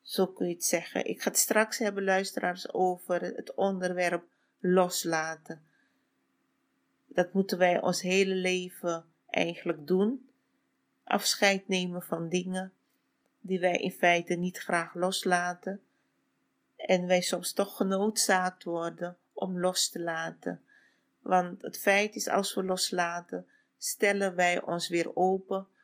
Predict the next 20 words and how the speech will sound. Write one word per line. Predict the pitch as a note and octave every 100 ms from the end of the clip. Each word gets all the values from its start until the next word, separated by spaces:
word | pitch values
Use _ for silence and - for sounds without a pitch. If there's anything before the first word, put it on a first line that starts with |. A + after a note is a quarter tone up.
| _ _
voor | - F#3+ F3 E3 - _ -
nieuwe | F3+ G#3+ G#3 G#3
kansen | - F#3 F#3 F#3 -
in | F3+
het | F3 F3
leven, | F3 F3 E3+ - E3+ _ _
nieuwe | - F3+ F#3 F3+
mogelijkheden | F3 F3 F3+ - E3+ - E3+ E3+ E3 F3+
in | E3+
het | E3
leven. | E3 D#3 E3 - - - _ _ _ _ -
Luisteraars, | G3+ G#3 - G3 F3+ F#3
we |
zijn | A3 G3
aan |
het | G3
eind | - G#3+ A#3
gekomen | - - G3+ G3+ G3
van | G3 F#3+ F#3
het | F3 - -